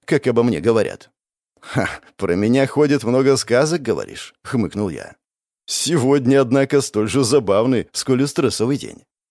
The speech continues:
Я подошёл к нужной двери, но перед тем, как открыть, кое-что вспомнил и развернул ладонь к себе.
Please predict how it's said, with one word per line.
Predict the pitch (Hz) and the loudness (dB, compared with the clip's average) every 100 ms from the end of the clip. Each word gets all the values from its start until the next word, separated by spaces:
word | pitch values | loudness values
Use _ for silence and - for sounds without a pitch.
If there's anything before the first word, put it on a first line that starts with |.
| _ _ | _ _
Я | 80 78 - | -10 -4 -4
подошёл | - - 69 - 82 | -6 -12 -8 -6 -6
к | - | -6
нужной | 85 80 76 | -8 -8 -6
двери, | 113 170 147 92 _ _ - | 0 2 2 0 _ _ -4
но | 156 | -2
перед | 180 170 165 | 0 0 0
тем, | 151 143 | 2 2
как | 135 123 | 2 0
открыть, | 123 151 151 - | -2 0 0 0
кое-что | 120 120 - 131 | 0 0 0 -2
вспомнил | 123 - 156 78 71 | -2 0 0 0 -4
и | 90 - | -6 -4
развернул | 117 120 113 123 127 - | -2 0 0 0 0 0
ладонь | 120 110 98 | 0 2 0
к | 90 | -2
себе. | 110 69 55 | -6 -8 -16